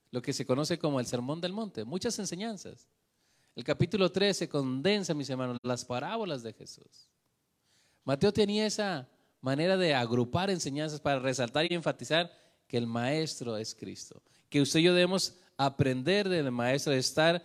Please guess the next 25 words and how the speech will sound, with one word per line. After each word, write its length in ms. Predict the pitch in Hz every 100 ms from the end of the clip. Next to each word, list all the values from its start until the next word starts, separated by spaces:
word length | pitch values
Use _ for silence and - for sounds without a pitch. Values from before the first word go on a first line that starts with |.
| - _ _
aprendiendo 720 | 123 127 139 131 135 190 190 185
las 200 | 147 143
enseñanzas. 720 | 127 123 165 175 147 107 - _ _ _
Pero, 140 | - 175
mis 120 | 185
hermanos, 220 | 196 190
cuando 220 | - 165
hablamos 260 | 165 196 226
de 80 | 208
aprender 380 | 180 156 151 190
no 80 |
significa 520 | 208 214 208 185 190 202
solamente 380 | 196 190 196
tener 300 | 202 151 202
más 160 | 277 262
conocimiento, 680 | 190 156 131 113 92 87 - _ _ _ _ _ _ _ _ _ _ _ _ _ _ _ - _ -
porque 260 | 143 151
quizás 280 | 147 143 175
muchos 500 | 185 208 226 - 131
de 120 | 131
nosotros 640 | 135 131 202 185 127 123 - _ _ -
al 120 | 131
escuchar 360 | 135 135 160
ese 140 | 175 190
versículo 600 | 147 - 185 202 208